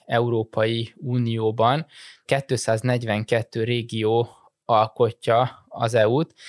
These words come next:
tehát ebben a tekintetben ez egy kiemelkedő eredménynek számít. Egyébként, ami a többi hazai régiót illeti, a Közép-Dunántúli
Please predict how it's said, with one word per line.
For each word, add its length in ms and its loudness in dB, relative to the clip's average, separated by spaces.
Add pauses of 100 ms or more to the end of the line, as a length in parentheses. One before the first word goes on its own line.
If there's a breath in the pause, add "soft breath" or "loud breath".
(200 loud breath)
tehát 180 -4
ebben 220 2
a 80 0
tekintetben 760 0
ez 200 -2
egy 380 0
kiemelkedő 960 -2 (180)
eredménynek 1120 0
számít. 680 -2 (680 loud breath)
Egyébként, 500 0
ami 180 2
a 120 0
többi 260 2
hazai 720 2
régiót 640 0
illeti, 680 0 (360 soft breath)
a 300 2
Közép-Dunántúli 1400 2